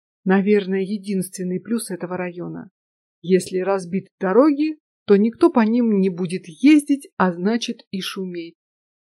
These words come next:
Под ногами стелился лёгкий туман. Солнце только-только поднималось из-за горизонта, ещё не успев разогнать предрассветную мглу.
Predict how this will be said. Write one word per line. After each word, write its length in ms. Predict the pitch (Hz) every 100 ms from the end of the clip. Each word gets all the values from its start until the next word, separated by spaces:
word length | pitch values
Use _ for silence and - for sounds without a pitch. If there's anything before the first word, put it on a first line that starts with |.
| _
Под 160 | - 165
ногами 640 | 180 175 170 185 269 262
стелился 640 | 202 - 185 175 220 220 202
лёгкий 500 | 180 196 196 - 202
туман. 680 | - 226 208 180 165 170 185 _ _ _ _
Солнце 540 | - - 285 311 - 214
только-только 680 | - 247 - - 311 247 202
поднималось 800 | 208 175 220 220 220 202 185 -
из-за 360 | 202 175 185
горизонта, 960 | 170 202 190 180 190 294 311 - 190 180 _ _ _ _
ещё 320 | 202 196 220
не 160 | 196 196
успев 480 | 190 - - 247 226
разогнать 720 | 202 208 196 190 220 220 -
предрассветную 1120 | 185 165 175 185 - - 202 196 - 185 196
мглу. 560 | 190 165 180 165 170